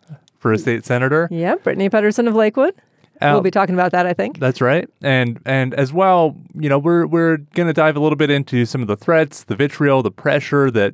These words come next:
Speaker 1: politicians face at the state level, and what that kinda says about the business of politics and, and a little bit about modern society. Anyway, there's a little bit of news on that front this week. Bente, you wanna tell us a little bit about it?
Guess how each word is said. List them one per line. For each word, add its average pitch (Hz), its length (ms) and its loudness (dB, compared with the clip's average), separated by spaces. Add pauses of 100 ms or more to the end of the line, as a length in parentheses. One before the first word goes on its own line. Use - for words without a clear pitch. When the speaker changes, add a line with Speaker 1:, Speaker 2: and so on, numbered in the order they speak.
(260)
Speaker 1:
politicians 113 540 -4
face 156 460 -2
at 110 140 -12
the 110 80 -10
state 110 340 -4
level, 101 400 -2
and 110 180 -4
what 170 140 0
that 185 160 -4
kinda 175 180 -4
says 120 380 0
about 98 420 0 (580)
the 120 100 -6
business 123 460 -2
of 98 120 -2
politics 95 760 -4 (100)
and, 120 260 -4
and 107 300 -4
a 104 60 -14
little 147 180 -10
bit 113 80 -6
about 95 220 -6
modern 98 240 -2
society. 101 560 -2 (320)
Anyway, 131 340 -2
there's 127 180 0
a 139 60 -2
little 180 160 2
bit 170 140 0
of 127 60 -2
news 127 240 2
on 107 120 0
that 101 160 -4
front 107 240 -6
this 104 180 -10
week. 101 380 -6 (240)
Bente, 107 200 -2
you 135 100 -4
wanna 117 100 -2
tell 120 140 0
us 110 100 -4
a - 20 -4
little 113 140 -2
bit 117 80 -2
about 123 240 0
it? 170 160 -6